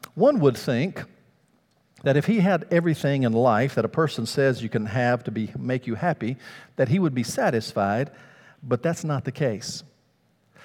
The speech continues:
There's one thing that he does not have that he wants. And because he doesn't have it, it spoils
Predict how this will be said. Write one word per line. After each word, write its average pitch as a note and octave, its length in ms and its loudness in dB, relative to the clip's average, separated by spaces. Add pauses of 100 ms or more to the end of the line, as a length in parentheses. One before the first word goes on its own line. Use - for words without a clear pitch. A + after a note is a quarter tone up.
(120)
There's D3+ 240 4
one A#3+ 420 2
thing C#3+ 540 -2
that B2 140 0
he E3 100 0
does E3 300 0
not D3+ 200 0
have G#2+ 640 -4 (1300)
that A#2 180 0
he B2+ 140 0
wants. A#2 720 -4 (560)
And D#3 120 6
because G#3+ 440 12
he B3 100 8
doesn't G3+ 380 8
have G#2 320 2
it, - 180 -4 (160)
it D3+ 160 0
spoils D3 880 6